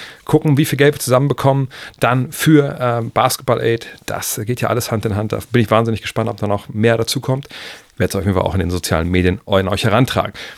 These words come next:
Jetzt muss ich an euch herantragen, dass manscaped dot com natürlich, wie gesagt, geschätzter Sponsor, bester Sponsor, den wir jemals hatten. Was nicht heißt, dass sie da irgendwann mal entthront werden können. Wer hätte gedacht, dass Jordan mal Probleme bekommt in Sachen goat oder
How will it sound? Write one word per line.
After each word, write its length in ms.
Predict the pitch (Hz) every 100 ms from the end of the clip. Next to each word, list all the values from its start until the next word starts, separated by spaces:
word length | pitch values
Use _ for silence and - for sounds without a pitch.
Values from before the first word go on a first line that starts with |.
| -
Jetzt 180 | 131 214
muss 160 | 233 147
ich 60 |
an 60 | 120
euch 80 | 120
herantragen, 580 | 98 117 - 123 160 151 - - - -
dass 380 | 143 147 - -
manscaped 460 | 117 185 - 151
dot 140 | 139 -
com 180 | 147
natürlich, 400 | 127 - 113 -
wie 220 | - - 110
gesagt, 180 | -
geschätzter 380 | 110 135 170 147
Sponsor, 580 | - 123 113 113 110 101 _
bester 280 | 120 113 107
Sponsor, 320 | 95 113 98
den 40 | 95
wir 80 | 92
jemals 220 | 90 -
hatten. 300 | 123 127 123 _ _ _
Was 220 | - -
nicht 180 | 101 -
heißt, 240 | - -
dass 140 | - -
sie 80 | 98
da 100 | 76
irgendwann 260 | 90 87
mal 120 | 85
entthront 480 | 87 95 - 110 113
werden 240 | 113 120 113
können. 380 | 123 147 139 -
Wer 120 | 95
hätte 100 | 92
gedacht, 200 | 98 87
dass 120 | 98 -
Jordan 300 | 92 101 101
mal 140 | 98
Probleme 360 | - 104 117 107
bekommt 340 | 104 110 113
in 80 | 92
Sachen 260 | 101 101
goat 260 | 92 135 180 - - - - - _
oder 300 | 95 85